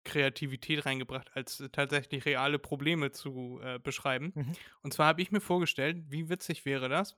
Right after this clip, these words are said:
Speaker 1: <laughs> oder es wäre nicht witzig, wäre ziemlich assi, aber wenn du so 'n Bewegungsmelder installieren würdest und jedes Mal passiert eine andere Aktion. Weißt du, du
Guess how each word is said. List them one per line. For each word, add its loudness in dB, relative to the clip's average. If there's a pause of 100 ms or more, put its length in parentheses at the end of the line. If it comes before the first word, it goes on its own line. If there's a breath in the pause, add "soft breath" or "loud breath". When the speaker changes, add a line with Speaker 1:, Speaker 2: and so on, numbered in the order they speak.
Speaker 1:
<laughs> -20
oder -4
es -8
wäre -2
nicht -6
witzig, -4
wäre -12
ziemlich -8
assi, -4 (580 loud breath)
aber 8
wenn 6
du 6
so 4
'n 0 (680 soft breath)
Bewegungsmelder 4
installieren 0
würdest -2
und -4
jedes 2
Mal 2
passiert -2
eine -2
andere 0
Aktion. -8 (340)
Weißt -2
du, 6
du 2